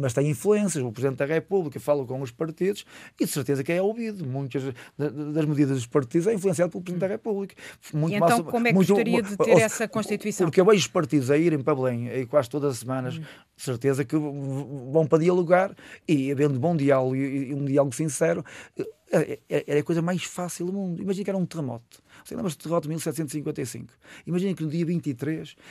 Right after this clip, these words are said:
Speaker 1: havia um grande terremoto aqui em, em Lisboa. Lisboa tem dois milhões de habitantes. O quê? Não iam ser adiadas? Eu posso dizer que nas outras eleições houve sítios em que as pessoas não votaram no dia das eleições. Foram adiadas oito dias. Em Nova Iorque, em Washington, por causa da, da neve.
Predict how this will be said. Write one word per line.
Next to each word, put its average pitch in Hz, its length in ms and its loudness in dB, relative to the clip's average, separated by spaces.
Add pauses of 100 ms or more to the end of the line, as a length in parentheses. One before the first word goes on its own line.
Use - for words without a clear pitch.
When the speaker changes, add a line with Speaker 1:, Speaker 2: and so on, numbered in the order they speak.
(120)
Speaker 1:
havia 160 240 0
um 151 160 -4
grande 156 220 2
terremoto 139 420 -6
aqui 131 160 -6
em, 131 140 -6
em 143 100 -6
Lisboa. 113 380 -10 (240)
Lisboa 175 180 0
tem 160 160 -4
dois 160 220 -2
milhões 151 280 -4
de 139 80 -8
habitantes. 127 460 -10
O - 420 -20
quê? 156 220 2 (320)
Não 156 140 2
iam 170 180 2
ser 160 160 -2
adiadas? 147 540 -2 (260)
Eu 160 80 0
posso 202 220 0
dizer 135 260 2
que 143 80 -4
nas 147 100 0
outras 151 240 -2
eleições 117 560 -4 (300)
houve 147 180 2
sítios 143 480 -6 (200)
em 156 80 0
que 170 80 0
as 160 40 -2
pessoas 175 160 0
não 180 100 -2
votaram 185 200 0
no 185 80 -4
dia 185 120 -2
das 185 80 -2
eleições. 185 420 -4
Foram 131 240 -2
adiadas 143 340 0
oito 160 260 -4
dias. 185 300 -8
Em 139 80 -8
Nova 135 240 2
Iorque, 135 280 0 (200)
em 143 220 2
Washington, 131 340 4
por 117 80 -8
causa 127 280 0
da, 123 60 -8
da 123 140 -2
neve. 123 220 -6